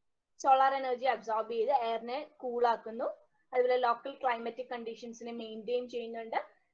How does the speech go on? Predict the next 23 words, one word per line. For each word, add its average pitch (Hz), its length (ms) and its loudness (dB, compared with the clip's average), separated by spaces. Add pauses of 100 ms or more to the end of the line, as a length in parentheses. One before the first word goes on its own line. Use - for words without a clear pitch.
(280)
Carbon 254 280 2
ഡയോക്സൈഡിനെ 262 640 4
absorb 226 520 -2
ചെയ്ത് 233 160 -4
ഗ്രീൻ 226 300 -6
ഹൗസ് 233 180 -2
gas 240 260 0
എമിഷൻസിന്റെ 233 560 -8
റേറ്റ് 220 400 -6
കുറയ്ക്കുകയും 226 720 -6 (880)
അതുവഴി 254 320 8
temperature 247 680 -2
reduce 226 440 -2
ചെയ്യുകയും 233 560 -6 (220)
ഒരു 247 160 0 (520)
livable 285 360 -4
climate 240 640 -4 (560)
provide 240 340 2
ചെയ്യുകയും 208 300 -10
ചെയ്യുന്നു. 196 280 -16 (1400)
Economic 277 400 -2
benefits 247 540 -4
നമുക്കറിയാം, 240 520 -2